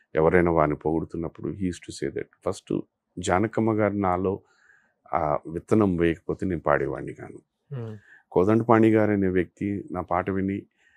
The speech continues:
Speaker 1: 'ఒక సినిమాలో పాడతావా?' అని అంటే, 'ఎవరు ఇస్తానంటే నేను ఇస్తాను' అని చెప్పి ఆయన ఇచ్చి, ఆ కాలంలో ఏంటంటే ప్రతి సంస్థకి వాళ్ళ మ్యూజిక్ డైరెక్టర్స్ ఉండేవారు. But కోదండపాణి గారు అనే వ్యక్తి ప్రతి సంస్థకి వెళ్ళి, ప్రతి మ్యూజిక్ డైరెక్టర్ దగ్గరికి వెళ్ళి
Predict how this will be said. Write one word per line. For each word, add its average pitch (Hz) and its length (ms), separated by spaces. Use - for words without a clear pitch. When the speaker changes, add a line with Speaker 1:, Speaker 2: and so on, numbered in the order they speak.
Speaker 1:
'ఒక 80 100
సినిమాలో 101 460
పాడతావా?' 92 640
అని 85 140
అంటే, 85 180
'ఎవరు 92 220
ఇస్తానంటే 92 480
నేను 85 220
ఇస్తాను' 90 540
అని 82 100
చెప్పి 76 300
ఆయన 80 200
ఇచ్చి, - 340
ఆ 90 140
కాలంలో 143 440
ఏంటంటే 135 260
ప్రతి 135 540
సంస్థకి 120 720
వాళ్ళ 101 320
మ్యూజిక్ 107 400
డైరెక్టర్స్ 95 480
ఉండేవారు. 76 380
But - 120
కోదండపాణి 110 580
గారు 104 180
అనే 92 160
వ్యక్తి 92 360
ప్రతి 110 480
సంస్థకి 107 680
వెళ్ళి, 92 260
ప్రతి 101 380
మ్యూజిక్ 101 440
డైరెక్టర్ 98 400
దగ్గరికి 92 360
వెళ్ళి 87 200